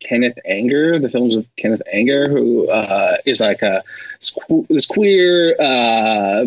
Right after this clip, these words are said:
pagan <laughs> kind of, uh, experimental filmmaker. He made, like, Scorpio Rising. Yeah, that's kind of where it comes from. We, we looked at two films in particular. One's called Invocation of My Demon Brother, and the other one's called The Inauguration of the Pleasure Dome.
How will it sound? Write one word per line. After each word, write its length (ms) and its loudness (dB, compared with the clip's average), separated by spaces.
pagan 760 2
<laughs> 240 -6
kind 200 2
of, 160 0
uh, 220 0
experimental 720 0
filmmaker. 420 0
He 80 0
made, 160 0
like, 140 -4
Scorpio 440 -2
Rising. 720 2
Yeah, 440 2
that's 220 0
kind 200 -2
of 60 0
where 160 2
it 100 -4
comes 200 -2
from. 160 0
We, 200 2
we 240 0
looked 220 0
at 140 0
two 180 0
films 240 2
in 80 0
particular. 600 2
One's 340 0
called 380 -2
Invocation 520 0
of 60 2
My 120 2
Demon 320 0
Brother, 500 0
and 120 0
the 80 2
other 140 2
one's 140 0
called 260 -2
The 60 0
Inauguration 680 2
of 100 0
the 80 -2
Pleasure 400 0
Dome. 460 0